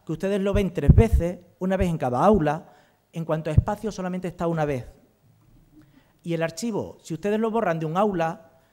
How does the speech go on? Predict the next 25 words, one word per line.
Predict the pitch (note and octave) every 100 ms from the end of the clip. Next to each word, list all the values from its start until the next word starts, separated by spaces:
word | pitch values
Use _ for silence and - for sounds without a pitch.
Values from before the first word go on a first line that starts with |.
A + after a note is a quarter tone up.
| _ _ _ _
no | G3 F3+ E3+ G3
lo |
están | G3+ G#3+
borrando, | G3 G3+ G#3 C#3+ G#2 F2+ A2+ _
se | - C#3+
sigue | F#3+ G3+ G3+
quedando | F#3+ G3+ F3+
en | D#3
las | D3+ D3
otras. | A3 - - A2 - - _ _ _ _ _ _ _ _ _ _
Solamente | - G3 G#3+ A3+ A3+ A3 G#2+ D#2+ _ _
cuando | - E3+ D#3+ D3+ C#3+ D3
el | D3
archivo | D3 A3 A3 A3 G3
esté | F#3 G#3 E3+ - D#3
en | D#3+
un | G#3
aula | G3+ G3+ E3 G2+ F#2+ - _ _ _ _ -
y | D3+
si | E3
el |
archivo | D#3 D#3 G3+
ya | G#3 G3+
deciden | F#3+ F#3 F#3+ F3
borrarlo, | F3+ F#3+ F3 D3+ E3